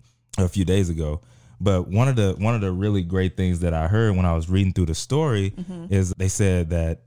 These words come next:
Speaker 1: you know, he was raised a Christian, and his former pastor said that he was still keeping the faith.
Speaker 2: Mm-hmm.
Speaker 1: And I thought that was, I thought that was really great. And also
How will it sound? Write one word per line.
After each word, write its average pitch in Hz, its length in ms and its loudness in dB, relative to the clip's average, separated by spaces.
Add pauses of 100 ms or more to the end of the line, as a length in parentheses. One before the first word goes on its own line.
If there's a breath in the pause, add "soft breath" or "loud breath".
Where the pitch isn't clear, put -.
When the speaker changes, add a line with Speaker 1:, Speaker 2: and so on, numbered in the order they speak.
Speaker 1:
you 95 100 -6
know, 87 120 2
he 104 160 2
was 87 140 0
raised 98 280 2
a 101 60 0
Christian, 110 580 -2
and 87 220 2
his 87 160 -2
former 127 360 -2
pastor 85 640 -2 (360 soft breath)
said 92 280 -2
that 85 80 -2
he 98 140 0
was 85 140 -2
still 104 320 -2
keeping 90 360 0
the 80 100 -2
faith. 85 460 -2
Speaker 2:
Mm-hmm. 160 400 -12
Speaker 1:
And 87 80 0
I 92 80 2
thought 87 220 -2
that 95 120 0
was, 85 280 -2 (140)
I 90 120 -4
thought 85 180 -4
that 90 100 0
was 82 160 -4
really 90 260 0
great. 80 480 -2
And 87 220 -4
also 92 760 -6